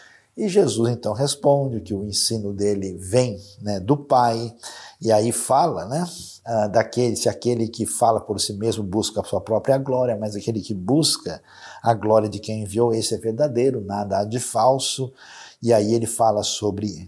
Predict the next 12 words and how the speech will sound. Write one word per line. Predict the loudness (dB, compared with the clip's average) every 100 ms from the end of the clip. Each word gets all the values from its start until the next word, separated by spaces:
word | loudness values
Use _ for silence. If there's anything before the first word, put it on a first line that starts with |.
| -6
a | -4
questão | -2 -2 -2 0
da | 2
lei, | 4 2 0 -4 -8
né, | -6 -6 -8
e | -6 -2 -2
aí | 0 0 0 0
ele, | -2 -6 -8
ele | -6
é | -4
confrontado, | 4 4 4 0 0 0 -2 2 4 2 -4 -8
né, | -4 -4